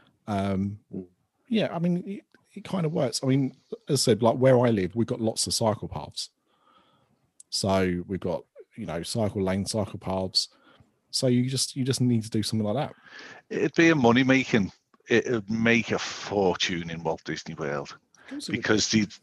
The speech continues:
Speaker 3: they'd all be customed. So you'd have the Toy Story ones, you'd have the Monsters, Inc ones, you'd have the Big Fat Classic Five, all that palaver. But you would need hundreds of thousands of them, because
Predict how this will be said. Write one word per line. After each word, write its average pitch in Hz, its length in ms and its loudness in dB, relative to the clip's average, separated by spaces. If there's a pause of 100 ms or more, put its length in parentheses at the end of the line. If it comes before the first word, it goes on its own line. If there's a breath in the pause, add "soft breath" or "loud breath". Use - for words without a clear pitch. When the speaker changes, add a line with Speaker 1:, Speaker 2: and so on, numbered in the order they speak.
(160)
Speaker 3:
they'd 113 200 2
all 123 140 8
be 120 100 -2
customed. 87 800 2 (400 loud breath)
So - 160 2
you'd 92 200 2
have 95 200 4
the 98 80 -2
Toy 104 320 6
Story 190 420 6
ones, 95 540 4
you'd 92 120 2
have 90 160 4
the 90 80 -4
Monsters, 92 460 0
Inc 87 300 0
ones, 85 600 2 (220)
you'd 85 140 -6
have 82 180 2
the 90 100 0
Big 90 280 0
Fat 64 320 0
Classic - 340 -2
Five, 78 420 2
all 98 200 6
that 85 160 2
palaver. 85 580 6 (960 loud breath)
But 117 240 8
you 101 240 2
would 95 240 2
need 98 720 4 (760)
hundreds - 680 -4
of 82 60 -4
thousands 82 560 0
of 80 200 0
them, 82 180 -10
because - 340 -6